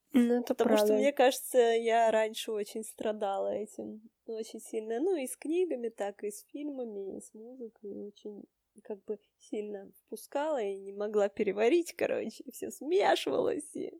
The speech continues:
Speaker 2: такое.
Speaker 1: Забавно.
Speaker 2: Я, я щас четко у меня, если я че-то прочитаю или посмотрю какой-нибудь фильм про развод, у меня сразу я такая:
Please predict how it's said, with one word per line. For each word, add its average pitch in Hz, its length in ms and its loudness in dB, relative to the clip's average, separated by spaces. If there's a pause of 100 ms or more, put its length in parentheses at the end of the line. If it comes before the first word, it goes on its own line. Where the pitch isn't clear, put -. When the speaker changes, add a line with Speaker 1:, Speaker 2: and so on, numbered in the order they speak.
(260)
Speaker 2:
такое. - 460 -6 (240)
Speaker 1:
Забавно. 202 800 2 (500)
Speaker 2:
Я, 214 200 -2
я 240 240 8
щас 277 360 4 (120)
четко 254 460 4
у 190 80 2
меня, 196 280 -2
если 196 340 -2
я 202 100 0
че-то - 280 -8
прочитаю 262 800 4
или 220 80 4
посмотрю 220 480 0
какой-нибудь 233 600 2
фильм 208 300 0
про 202 200 0
развод, 185 560 0
у - 80 -4
меня 180 300 2
сразу 170 760 8
я 160 200 0
такая: - 360 -4